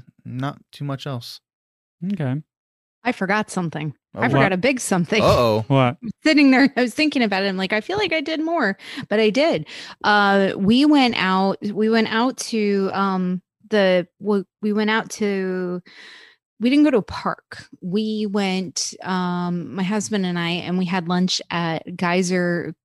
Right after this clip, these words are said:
Speaker 3: Point. Yeah, Geyser Point Bar and Grill, which is the outdoor eating venue at, um, Wilderness Lodge.
Speaker 2: Mm-hmm.
Speaker 3: So we went over there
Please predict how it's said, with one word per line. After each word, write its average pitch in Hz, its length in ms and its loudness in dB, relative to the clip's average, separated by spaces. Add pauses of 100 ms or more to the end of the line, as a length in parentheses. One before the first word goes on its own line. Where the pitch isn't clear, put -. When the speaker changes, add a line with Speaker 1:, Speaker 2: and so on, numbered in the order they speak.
(120)
Speaker 3:
Point. 185 380 -2 (500)
Yeah, 196 200 0
Geyser 233 500 0
Point 220 320 -2
Bar 185 200 0
and 185 100 0
Grill, 160 260 -2
which 180 240 0
is 180 160 0
the 180 240 -4
outdoor 180 960 0
eating 180 500 0
venue 165 560 -2 (120)
at, 165 640 -6
um, 165 560 -4 (480)
Wilderness 190 500 2
Lodge. 147 360 -6
Speaker 2:
Mm-hmm. 123 320 2 (520)
Speaker 3:
So - 160 -2
we 202 140 4
went 202 160 2
over 208 180 0
there 185 400 0